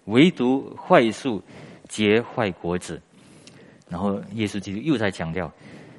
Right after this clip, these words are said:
好树不能结坏果子，坏树不能结好果子。诶，十，十七、十八节啊，好像相反的啊，就是，啊，就是要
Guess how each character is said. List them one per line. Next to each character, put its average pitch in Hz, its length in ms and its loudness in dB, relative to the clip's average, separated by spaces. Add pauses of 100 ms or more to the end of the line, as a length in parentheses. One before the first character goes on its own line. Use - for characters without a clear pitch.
好 101 420 4
树 135 320 0
不 - 240 0
能 113 200 4
结 98 240 -2
坏 131 280 4
果 98 220 0
子， 107 180 -8 (600)
坏 156 280 6
树 127 380 2 (180)
不 135 140 0
能 104 220 2
结 104 300 0
好 87 220 -4
果 90 180 -2
子。 82 160 -8
诶， 85 100 -8
十， - 240 -8
十 - 320 -8
七、 117 140 -4
十 101 160 -6
八 92 200 0
节 80 160 -8
啊， 76 120 -8 (440)
好 - 100 -14
像 104 100 -8
相 120 260 -4
反 82 180 -4
的 80 180 -10 (100)
啊， 82 180 -12 (420)
就 110 100 -8
是， 98 320 -2 (640)
啊， 82 280 -6 (140)
就 117 100 -6
是 117 140 -4
要 98 300 0